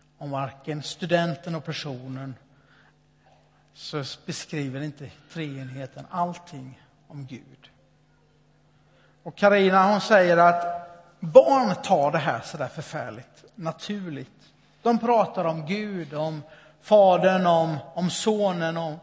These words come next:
kanske Anden, det sa du inte, men kanske gör de det också, i en salig blandning.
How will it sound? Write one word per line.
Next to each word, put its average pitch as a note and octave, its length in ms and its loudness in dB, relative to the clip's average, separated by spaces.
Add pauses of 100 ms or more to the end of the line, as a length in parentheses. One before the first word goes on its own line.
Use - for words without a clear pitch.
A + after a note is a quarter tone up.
kanske G#3 300 -4
Anden, F#3 440 -4
det F#3 80 -4
sa F3+ 240 -6
du F3+ 80 -8
inte, F3 200 -10
men E3+ 140 -8
kanske F3+ 280 -10
gör F3+ 160 -2
de E3+ 120 -8
det E3 120 -4
också, E3 400 -6 (320)
i B3+ 160 -2
en F#3 140 0
salig D3+ 580 -6
blandning. C3+ 580 -8